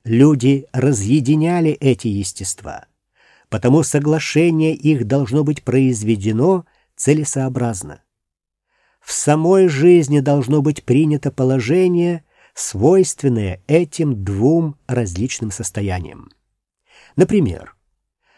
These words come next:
когда физическое тело остается недвижимым, нельзя его трогать и нарушать тишину. Когда взгляд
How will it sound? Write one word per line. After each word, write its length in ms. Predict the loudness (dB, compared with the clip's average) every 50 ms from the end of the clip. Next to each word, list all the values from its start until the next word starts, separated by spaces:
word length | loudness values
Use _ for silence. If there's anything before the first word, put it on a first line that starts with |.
| _ _ _
когда 360 | 0 2 2 2 0 0 -2
физическое 720 | -2 -4 -6 -4 -2 -4 -4 -6 -10 -6 -2 -2 -2 -2
тело 340 | -2 0 0 0 0 0 -2
остается 520 | -4 -6 -4 -2 0 0 0 0 -2 -2 -2
недвижимым, 760 | -2 -2 -2 -2 -2 0 0 0 0 0 -2 -4 -4 -6 -10 _ _ _ _ _ _ _
нельзя 600 | 2 2 4 2 2 0 -2 0 0 0 0 0
его 300 | 0 0 0 0 0 -4
трогать 680 | -2 _ 2 4 4 4 4 2 -2 -6 -8 -10 -20 _ _ _ _ _ _ 2
и 80 | 2
нарушать 560 | 2 2 0 -4 -8 -8 -10 -12 -12 -12 _
тишину. 540 | _ -12 -10 -6 -6 -4 -4 -4 -4 -6 -10 _ _ _ _ _ _ _ _ _ _ _ _ _ _ _ _ _ _ _
Когда 380 | 0 2 2 2 2 0 0 0
взгляд 600 | -2 -4 0 2 4 4 4 4 2 0 -2